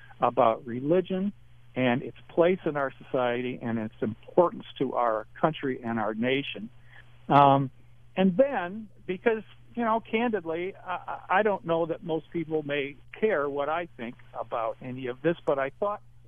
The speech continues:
they ought to care what our founding fathers believed. And so I wanted to provide factual biographical information,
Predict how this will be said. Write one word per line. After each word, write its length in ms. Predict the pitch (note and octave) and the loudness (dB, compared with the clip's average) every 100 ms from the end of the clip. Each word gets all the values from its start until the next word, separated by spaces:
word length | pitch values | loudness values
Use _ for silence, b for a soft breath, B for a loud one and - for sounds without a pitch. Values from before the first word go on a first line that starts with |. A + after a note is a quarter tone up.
| - - | -20 -6
they 160 | E3+ F#3+ | -4 0
ought 260 | A#3+ B3+ | 0 0
to 80 | E3+ | -6
care 460 | - C3 G#2+ G#2+ - - | -12 -12 -12 -14 -20 -14
what 160 | - D3 | -6 0
our 140 | D3 | 0
founding 420 | B2+ D#3+ D#3 C3+ A#2+ | 0 0 0 -4 -6
fathers 440 | - C3+ B2 A2+ - - | -2 0 -2 -6 -14 -16
believed. 400 | A#2+ A#2 B2 B2+ | -16 -14 -12 -10
And 100 | C#3+ | -2
so 80 | E3 | 2
I 80 | C#3+ | 4
wanted 480 | C3 E3 G3+ A3 G#3 | 4 2 2 2 -2
to 80 | G#3 | -4
provide 640 | - D3 C#3 C3+ C3+ C3 - b b b - - - | -4 -2 0 2 0 -2 -10 b b b -20 -20 2
factual 440 | D#3 G3+ - G#3+ G3 | 4 4 2 0 0
biographical 880 | F3+ E3+ E3 E3+ D#3+ - D3+ C#3+ | -2 -2 -4 -4 -6 -8 -10 -8
information, 800 | C#3 D3 C3+ C3+ C3+ C3 C3+ C3+ | -8 -6 -2 0 -2 -2 -4 -4